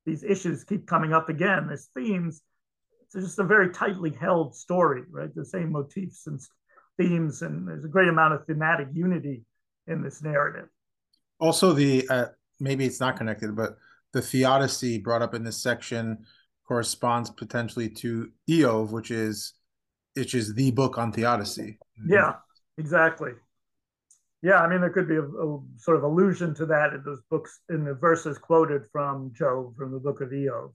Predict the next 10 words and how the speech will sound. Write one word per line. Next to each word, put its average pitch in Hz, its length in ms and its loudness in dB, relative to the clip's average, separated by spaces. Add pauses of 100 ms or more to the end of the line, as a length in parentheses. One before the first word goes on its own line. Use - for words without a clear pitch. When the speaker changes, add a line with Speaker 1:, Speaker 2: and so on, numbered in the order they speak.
(140)
Speaker 1:
Uh, 90 280 -18 (1200)
yeah. 139 220 -8 (3000)
Okay, 208 260 6
so - 180 2
let's 233 200 4
see 240 120 2
what 208 180 4
happens. 165 560 0
Okay, 175 440 2
so 165 540 6